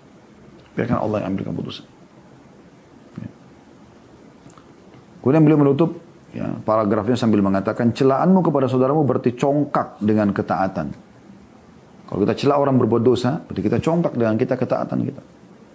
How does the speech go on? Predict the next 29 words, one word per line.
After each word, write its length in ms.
Merasa 640
diri 320
bersih, 400
memuji 520
diri, 400
dan 280
mengklaim 680
bebas 320
dari 240
dosa. 320
Sedangkan 400
saudaramu 480
menyadari, 640
sedangkan 480
saudaramu 480
menyadari 400
dosanya 480
dan 160
mungkin 400
dia 160
menyesali 400
dosanya 400
serta 400
apa 80
yang 160
terjadi 320
padanya 400
berupa 320
ketundukan, 640